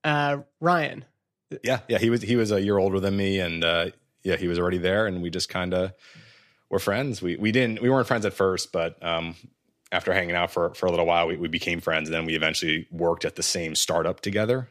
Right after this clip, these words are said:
Speaker 2: Um, it was
Speaker 1: Okay.
Speaker 2: called, it was called TaxStream. <laughs> And we sold, uh, it sounds boring as hell, but it was called, it was, uh,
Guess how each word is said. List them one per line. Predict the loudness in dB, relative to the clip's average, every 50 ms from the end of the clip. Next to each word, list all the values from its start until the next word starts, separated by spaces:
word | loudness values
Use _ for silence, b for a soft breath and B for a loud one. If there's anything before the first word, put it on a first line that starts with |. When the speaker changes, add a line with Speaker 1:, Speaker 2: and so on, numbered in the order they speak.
| _ _ _ -12
Speaker 2:
Um, | -12 -10 -10 -10 -10 -12 -14 -10 -6 -4
it |
was | -4 -2 -2
Speaker 1:
Okay. | 0 0 0 0 -2
Speaker 2:
called, | -4 -8
it | -10 -8
was | -6 -2
called | -2 -2 -2 -2
TaxStream. | -4 -6 -6 -4 -4 -6 -4 -2 -2 -2 -2 -2 -6 b b b b b _ _ -2
<laughs> | 0
And | 0
we | 2
sold, | 2 2 2 2 2 0 0 2
uh, | 2 2 2 0 -2 B B B B B
it | -2 0
sounds | 2 2 2 2 0 0
boring | 2 2 2 2 0
as | 0 0
hell, | 2 2 2 2 2
but | 2 0
it |
was | 0 0 -2
called, | -2 0 0 0 2
it | 2 0
was, | 0 0 -2 -4 -6
uh, | -8 -8 -10 -12 -14